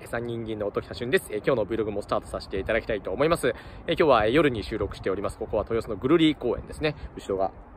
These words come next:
レインボーブリッジで、え、ございますけども、え、今日これ土曜日に収録しているんですけども、え、今日はですね、菅原一秀、え、元経産大臣、え、衆議院議員が、え、ついにですね、略式起訴、え、されまして、公職選挙法違反、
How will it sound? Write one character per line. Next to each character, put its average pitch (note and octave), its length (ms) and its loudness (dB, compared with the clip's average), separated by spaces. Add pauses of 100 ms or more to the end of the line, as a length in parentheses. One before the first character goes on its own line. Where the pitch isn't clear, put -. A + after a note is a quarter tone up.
(320)
レ B2+ 100 6
イ C#3+ 40 6
ン C#3 60 0
ボ B2 80 4
ー - 40 0
ブ A#2 60 -4
リ A2 40 -4
ッ - 40 -8
ジ - 60 -14
で、 - 120 -10 (100)
え、 G2+ 60 -8
ご G2 100 -4
ざ G2+ 80 -2
い G2 60 -2
ま F#2+ 80 -6
す - 80 -10
け - 80 -6
ど G2 80 -4
も、 D3+ 160 0 (220)
え、 F3+ 40 -2
今 E3+ 40 -4
日 G#3+ 80 6
こ D3 100 4
れ C3 80 4
土 C#3+ 120 8
曜 G3 140 10
日 C#3+ 60 -4
に G#2 100 -2
収 - 140 -2
録 G2 180 -2
し - 60 -14
て G2+ 80 0
い G#2+ 120 -4
る A2 100 -4
ん G#2+ 40 -6
で G2+ 80 -8
す - 80 -12
け C3 60 0
ど C#3 80 2
も、 F3 160 6 (200)
え、 F#3+ 60 -2
今 F#3 40 0
日 C#4 80 8
は A#3 80 10
で C#3+ 80 4
す - 80 -4
ね、 C3 260 4
菅 G3 180 6
原 D4 140 6
一 C4+ 100 2
秀、 - 300 2
え、 A2+ 80 0
元 C#3+ 240 4
経 D3+ 240 6
産 D3 160 4
大 C3+ 180 8
臣、 G2 160 -6
え、 A#2+ 100 -2
衆 C#3+ 220 0
議 C3+ 120 0
院 C#3 120 0
議 C#3+ 80 0
員 B2+ 80 2
が、 B2 220 4 (200)
え、 D#3+ 80 0
つ B3 120 2
い G#3+ 40 2
に E3 60 4
で C#3 60 6
す - 100 -4
ね、 D#3 160 2
略 D3+ 220 2
式 - 180 -6
起 - 80 -8
訴、 D3+ 260 6
え、 A#2+ 120 -2
さ B2 100 -2
れ B2+ 80 4
ま C3+ 80 2
し - 60 -2
て、 C#3+ 80 -4
公 D3+ 180 6
職 D3 140 0
選 D3 100 2
挙 C#3 140 6
法 C#3+ 80 8
違 - 20 0
反、 C#3 160 4